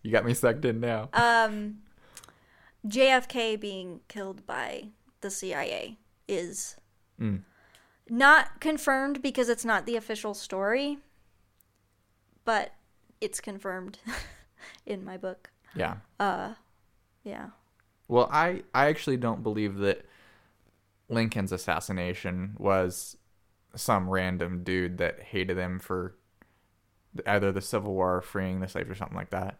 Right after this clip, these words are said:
Speaker 2: Yeah, John Wilkes Booth,
Speaker 1: Yeah.
Speaker 2: he, he apparently hated. Yeah, easily could be, easily.
Speaker 1: Like,
Speaker 2: Or, like, he did it, but he, he wasn't acting on his own.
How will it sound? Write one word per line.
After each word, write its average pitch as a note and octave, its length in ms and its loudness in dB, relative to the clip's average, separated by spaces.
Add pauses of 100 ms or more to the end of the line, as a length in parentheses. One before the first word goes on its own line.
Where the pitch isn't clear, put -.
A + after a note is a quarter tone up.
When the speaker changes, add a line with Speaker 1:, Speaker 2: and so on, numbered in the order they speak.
Speaker 2:
Yeah, B3+ 320 6
John B3 260 2
Wilkes A#3 220 -2
Booth, A3 460 -4
Speaker 1:
Yeah. G3+ 160 2
Speaker 2:
he, A3 380 -2
he G#3+ 320 -4 (1040)
apparently G3+ 580 -6
hated. G3+ 380 -8 (600)
Yeah, C4+ 240 12
easily C#4+ 420 6
could G#3 180 -4
be, G3+ 320 -4 (120)
easily. G#3 580 0 (960)
Speaker 1:
Like, E3+ 280 4 (160)
Speaker 2:
Or, C4+ 160 12
like, C#4+ 260 10
he D4 180 6
did C#4 240 6
it, A3 220 4
but A3 220 8
he, G#3 240 -10 (240)
he - 180 -2
wasn't A3 360 6
acting G3+ 400 2
on G3+ 180 -4
his G3 180 -8
own. G#3+ 340 -6